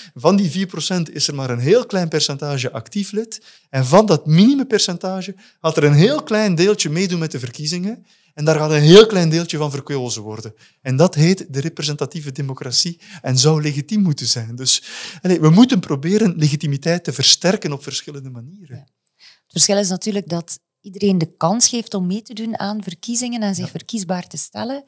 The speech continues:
Speaker 1: Ja.
Speaker 2: Ja, en in deze heeft ook iedereen de kans om geloot te worden.
Speaker 1: Dat is het.
Speaker 2: Dus, ja.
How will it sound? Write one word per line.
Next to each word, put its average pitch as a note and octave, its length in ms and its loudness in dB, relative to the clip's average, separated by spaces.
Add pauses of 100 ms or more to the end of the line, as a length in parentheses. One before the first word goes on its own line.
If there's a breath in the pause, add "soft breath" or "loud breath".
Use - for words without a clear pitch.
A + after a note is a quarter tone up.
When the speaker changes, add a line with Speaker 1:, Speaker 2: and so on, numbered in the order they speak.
(140 soft breath)
Speaker 1:
Ja. - 140 -20 (640)
Speaker 2:
Ja, - 220 -4
en E3 80 -4
in D#3 120 -6
deze E3+ 240 -8
heeft F3 220 -8
ook F3+ 100 -10
iedereen F3 380 -6
de D#3 100 -8 (100)
kans F#3 380 2
om F3+ 180 -4
geloot C3 380 -4
te - 120 -6
worden. B2+ 180 -6
Speaker 1:
Dat C3+ 100 0
is C#3+ 40 0
het. C#3+ 180 -2
Speaker 2:
Dus, D#3 280 -2
ja. C#3+ 320 -4